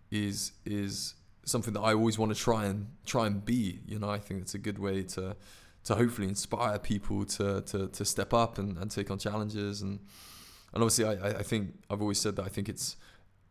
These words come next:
it's good to pull people rather than push them, you know? So, so I've never asked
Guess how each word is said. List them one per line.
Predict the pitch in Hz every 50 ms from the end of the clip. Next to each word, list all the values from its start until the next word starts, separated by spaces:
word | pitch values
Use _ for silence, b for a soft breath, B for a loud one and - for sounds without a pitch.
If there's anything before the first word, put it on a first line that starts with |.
| _ _ _ _
it's | - 92 -
good | - - 135 135 120 -
to | - 113 101
pull | - - - - 135 123 110
people | - - - 98 - - - 92 98
rather | 98 101 101 101 95
than | 95 98
push | - - - 98 - -
them, | - - - - -
you | - - 110
know? | 104 104 104
So, | - - 101 98
so | 95 - - 95 95 98 104 - B B B B B
I've | 104 101 101
never | 104 104 101 98 101 98
asked | 98 98 98 - - - - -